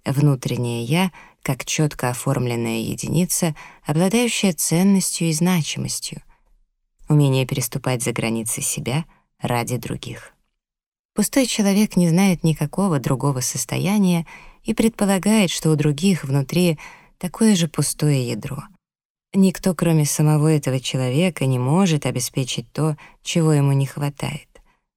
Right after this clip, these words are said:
Это должно исходить изнутри, но человек не осознает,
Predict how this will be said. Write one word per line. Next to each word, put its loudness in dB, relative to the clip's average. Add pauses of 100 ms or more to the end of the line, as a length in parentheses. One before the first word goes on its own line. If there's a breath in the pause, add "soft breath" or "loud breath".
(360)
Это -6
должно 2
исходить -2
изнутри, 2
но -2
человек -2
не 0
осознает, 0